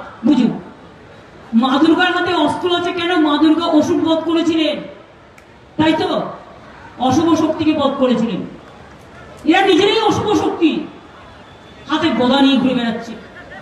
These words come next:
তলোয়ার নিয়ে ঘুরে বেড়াচ্ছে, মাথায় ফেপটি বাজছে, টাকা দিয়ে বাইক কিনে দিচ্ছে, গুন্ডাদের টাকা দিচ্ছে, আর বোম নিয়ে ঘুরে বেড়াচ্ছে, আর ঘুরে বলছে, "বাংলা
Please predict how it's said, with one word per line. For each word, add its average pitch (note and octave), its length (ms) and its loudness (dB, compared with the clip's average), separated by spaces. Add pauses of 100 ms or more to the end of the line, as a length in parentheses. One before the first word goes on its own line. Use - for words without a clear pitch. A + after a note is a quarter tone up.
(280)
তলোয়ার D#4 420 4
নিয়ে E4 140 4
ঘুরে D4+ 200 4
বেড়াচ্ছে, D4+ 440 -2 (500)
মাথায় C#4+ 340 0
ফেপটি - 380 0
বাজছে, E4+ 520 -2 (420)
টাকা D#4 300 -2
দিয়ে E4+ 160 2
বাইক D4+ 280 0 (100)
কিনে F4 200 2
দিচ্ছে, D#4+ 420 -2 (380)
গুন্ডাদের E4+ 560 4
টাকা D#4+ 240 -2
দিচ্ছে, F4 320 -2 (460)
আর C4+ 120 0
বোম D#4+ 300 4
নিয়ে D4+ 220 8
ঘুরে C4+ 220 4
বেড়াচ্ছে, A#3+ 460 -6 (300)
আর C4+ 140 -4
ঘুরে D4+ 240 2
বলছে, D4 420 0 (320)
"বাংলা C#4+ 520 -2